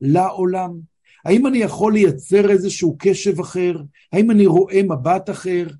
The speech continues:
אני חושב שהשפה שהרב זקס מציע לנו בדרכו של אברהם אבינו, אגב,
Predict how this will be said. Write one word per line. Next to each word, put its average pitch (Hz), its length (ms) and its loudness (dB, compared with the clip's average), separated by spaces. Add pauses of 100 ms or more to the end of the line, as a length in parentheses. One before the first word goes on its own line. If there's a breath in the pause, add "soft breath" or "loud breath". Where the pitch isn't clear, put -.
(320 soft breath)
אני 165 140 0
חושב 185 460 -2
שהשפה 196 840 -4 (100)
שהרב 165 380 -4
זקס 185 400 -4
מציע 170 440 0
לנו 180 340 0
בדרכו 165 560 -4
של 262 180 -10
אברהם 226 420 -4
אבינו, 208 460 -4
אגב, 131 320 -8